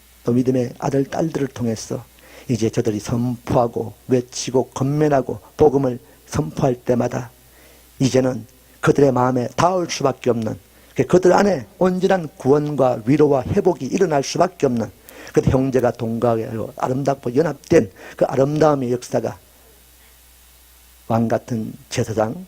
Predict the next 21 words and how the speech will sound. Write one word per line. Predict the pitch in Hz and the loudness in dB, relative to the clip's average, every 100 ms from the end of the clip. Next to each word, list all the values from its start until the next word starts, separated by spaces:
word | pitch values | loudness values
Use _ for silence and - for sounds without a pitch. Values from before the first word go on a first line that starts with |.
| - | -20
선지자 | - - 110 117 110 | -12 -6 -2 -2 -2
역할을 | - 110 117 | -4 -8 -8
감당하기 | - 123 117 120 120 | -8 -6 -4 -4 -2
원하는 | 110 113 110 117 | -2 -2 -4 -4
믿음의 | 123 123 - | -4 -4 -4
아들, | 135 135 | -2 -4
딸들을 | 139 151 143 147 | -2 -4 -2 -4
통해서 | - 120 120 - 120 - _ - - - - - | -6 -8 -8 -10 -14 -16 _ -20 -20 -20 -14 -2
둘이 | 107 113 110 | 0 0 -6
하나가 | - 151 156 143 | -4 -2 0 0
되어지는 | 123 113 104 101 - _ - - _ - | 0 0 -2 -8 -10 _ -20 -20 _ -10
은혜의 | 120 110 107 104 - - - - | -4 -2 -2 -6 -10 -20 -20 -14
삶이 | - 104 104 101 101 107 _ _ | -10 -8 -6 -6 -8 -10 _ _
우리 | 117 110 | -6 -2
가운데 | 110 110 110 - | -2 -4 -8 -6
이루어지게 | 117 113 107 104 - 107 | -4 -2 -4 -8 -8 -8
하여 | - 113 104 | -6 -6 -4
주옵소서. | 117 - 110 - 120 147 170 - - - - | -4 -4 -8 -8 -6 -6 -8 -18 -20 -20 -14
그래서 | - 101 104 | -10 -6 -6
주님 | 113 107 | -6 -6
안에서 | 107 107 - 117 | -6 -6 -6 -8